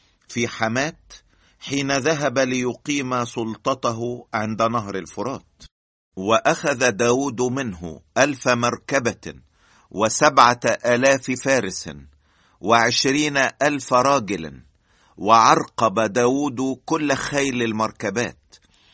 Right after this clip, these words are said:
وأبقى منها مائة مركبة.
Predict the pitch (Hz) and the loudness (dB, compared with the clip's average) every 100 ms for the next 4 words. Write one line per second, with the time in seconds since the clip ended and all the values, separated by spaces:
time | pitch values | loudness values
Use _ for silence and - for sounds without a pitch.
0 | _ _ - 117 123 175 180 _ 139 139 | _ _ -2 4 6 4 0 _ 2 2
1 | 147 135 104 104 104 - 110 127 160 139 | 0 -4 -6 -6 -6 -8 -6 -4 -2 -4
2 | 120 101 92 85 - 107 | -2 -4 -4 -6 -10 -12